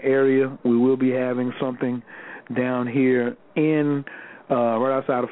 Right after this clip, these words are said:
Fayetteville, North Carolina, and all are welcome. All are welcome. So if you're interested in that, you can go over to Relaxation is the Key. You can watch the, watch the trailer on World Tai Chi Day,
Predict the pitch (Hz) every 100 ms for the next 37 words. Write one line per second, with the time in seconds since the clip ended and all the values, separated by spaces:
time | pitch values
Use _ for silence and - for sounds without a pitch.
0 | - 139 139 131 127 123 120 113 135 117
1 | 117 117 113 - - 120 113 - 139 139
2 | 139 131 127 123 120 123 131 123 123 98
3 | 87 - 127 135 135 135 143 147 135 110
4 | - - - - 123 131 143 139 147 139
5 | 151 147 175 143 139 139 127 127 127 143
6 | 131 139 135 - 143 135 139 131 131 -
7 | 156 143 135 123 127 131 120 127 123 -
8 | 127 120 120 113 - 127 135 131 - 127
9 | 165 143 139 135 127 131 135 135 151 135
10 | 135 151 139 131 131